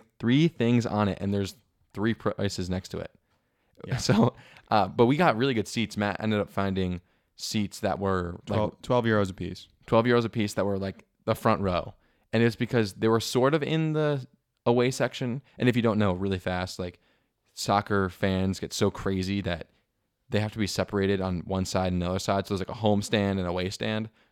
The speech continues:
Speaker 1: And the team that R B Leipzig was playing wasn't that good. So their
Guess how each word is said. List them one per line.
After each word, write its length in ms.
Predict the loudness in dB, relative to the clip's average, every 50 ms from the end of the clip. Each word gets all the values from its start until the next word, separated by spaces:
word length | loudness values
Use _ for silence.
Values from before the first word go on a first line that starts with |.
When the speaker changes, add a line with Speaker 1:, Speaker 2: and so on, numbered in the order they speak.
| _ _
Speaker 1:
And 120 | -4 -2 -2
the 60 | -2
team 260 | -2 -2 0 0 2
that 200 | 0 0 -2 -6 _ 2
R 120 | 2 4
B 80 | 4 4
Leipzig 300 | 2 0 0 -2 -2 -4
was 80 | -2
playing 260 | -2 -2 0 0 0
wasn't 240 | 0 0 0 0 -2
that 120 | -2 -2 -2
good. 320 | -2 -2 -2 -2 -2 -6 -10 _ _ _ _ _
So 220 | -10 -2 0 0 0
their 380 | 2 0 0 -2 -2 -4 -6